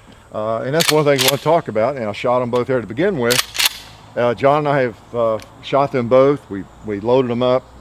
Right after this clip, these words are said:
We have picked one up, fired it, picked the other one up, fired it immediately. Uh, we did it just before the video. Neither one of us can really tell any difference. Okay, now if we did it ten times,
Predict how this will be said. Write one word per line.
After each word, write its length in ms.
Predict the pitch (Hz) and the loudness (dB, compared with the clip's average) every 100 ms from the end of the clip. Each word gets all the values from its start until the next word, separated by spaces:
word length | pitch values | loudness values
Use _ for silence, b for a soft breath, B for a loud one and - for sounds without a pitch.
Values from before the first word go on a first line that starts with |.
| - | -12
We 160 | 98 101 | -6 -6
have 160 | 87 - | -6 -4
picked 220 | 139 113 | -2 -2
one 200 | 117 123 | 0 0
up, 200 | 123 113 | 0 -2
fired 340 | - 127 127 123 | 0 2 2 2
it, 140 | 120 | -2
picked 160 | 139 127 | -4 0
the 100 | 120 | 2
other 100 | 117 | 2
one 100 | 117 | -2
up, 60 | 110 | -8
fired 380 | - 123 113 117 | -4 0 0 -2
it 140 | 110 | -4
immediately. 680 | 107 117 117 123 117 123 123 - B B B B B - | -2 -2 -2 -2 -2 -4 -4 -10 B B B B B -4
Uh, 180 | 107 104 | -2 0
we 60 | |
did 140 | 113 123 | 2 0
it 40 | |
just 220 | 101 117 | 0 -6
before 300 | 113 - 123 | -6 -4 -2
the 60 | 110 | -2
video. 580 | 98 127 127 127 127 120 b b b b b b b b _ | 0 0 2 2 2 -4 b b b b b b b b _
Neither 240 | 104 143 165 | 0 2 2
one 200 | 143 147 | 2 2
of 200 | 143 135 | 2 0
us 200 | 135 - | -2 -6
can 400 | - 120 110 110 | -6 -4 -2 -2
really 420 | 123 135 127 110 - | 0 2 0 -2 -8
tell 440 | - 117 123 120 117 | -6 -2 0 0 -2
any 320 | 113 113 104 - - | -4 -4 -6 -12 -8
difference. 640 | 107 104 90 - - - - B B B _ | -6 -6 -8 -14 -12 -12 -14 B B B _
Okay, 400 | 92 90 120 113 | -16 -10 -6 -4
now 100 | 110 | -4
if 80 | 101 | -6
we 80 | 113 | -4
did 160 | 131 143 | -2 -2
it 140 | 107 | -6
ten 320 | - 147 143 | -6 -4 -4
times, 1040 | - 135 139 147 147 147 143 139 120 - | -6 -4 -2 -2 -2 -4 -6 -8 -12 -14